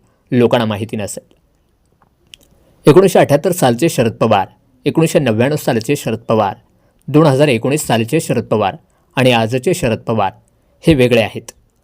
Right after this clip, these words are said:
आजचे राजकीय चित्र वेगळे आहे, समीकरण वेगळे आहे. ट्रेंड बदलला आहे. अशा परिस्थितीत नेते गेले तरी कार्यकर्ते आहेत, असे मोघम वाक्य पाच पन्नास Facebook लाईकसाठी ठीक आहे. शरद पवार यांचा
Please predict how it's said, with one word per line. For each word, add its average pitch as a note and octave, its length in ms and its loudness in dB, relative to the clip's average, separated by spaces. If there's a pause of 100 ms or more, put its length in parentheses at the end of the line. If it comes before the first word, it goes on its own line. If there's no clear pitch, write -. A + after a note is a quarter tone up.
(800)
आजचे D3+ 360 4
राजकीय B2 420 0
चित्र C#3 280 -4
वेगळे A2 260 0
आहे, G2 180 -6 (340)
समीकरण D3+ 500 0
वेगळे A2 300 0
आहे. G#2 200 -4 (520)
ट्रेंड F3 260 2
बदलला A#2 400 0
आहे. G2+ 160 -6 (600)
अशा F3+ 160 2
परिस्थितीत C3+ 540 0
नेते B2 280 -2
गेले B2 280 -2
तरी D3+ 120 -2
कार्यकर्ते A2 500 -2
आहेत, G2 200 -4 (600)
असे D#3 180 0
मोघम B2+ 360 0
वाक्य A2+ 360 0
पाच A#2 280 -6
पन्नास C3 380 -4
Facebook B2+ 420 -4
लाईकसाठी A2 580 -4 (380)
ठीक C#3+ 140 0
आहे. G#2 200 -2 (840)
शरद D#3+ 240 2
पवार D#3 280 2
यांचा A#2+ 340 -2